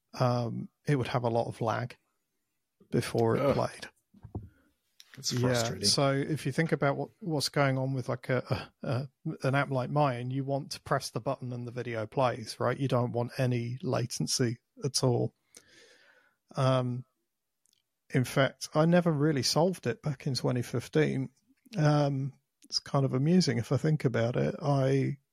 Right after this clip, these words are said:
Speaker 1: I quote unquote solved it, uh, by having a drag and drop m-, uh, paradigm on my
Speaker 2: Okay.
Speaker 1: user interface,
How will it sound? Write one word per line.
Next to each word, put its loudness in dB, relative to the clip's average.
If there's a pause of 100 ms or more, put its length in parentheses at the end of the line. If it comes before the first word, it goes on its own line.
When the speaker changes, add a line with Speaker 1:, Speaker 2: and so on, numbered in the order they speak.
(120)
Speaker 1:
I -2 (400)
quote 0
unquote -2 (140)
solved 2
it, -8 (960)
uh, 0
by 2
having 0
a 0
drag 2
and 0
drop 0 (480)
m-, -4 (120)
uh, -4
paradigm -2 (840)
on -2
my 4
Speaker 2:
Okay. 4
Speaker 1:
user 6
interface, -2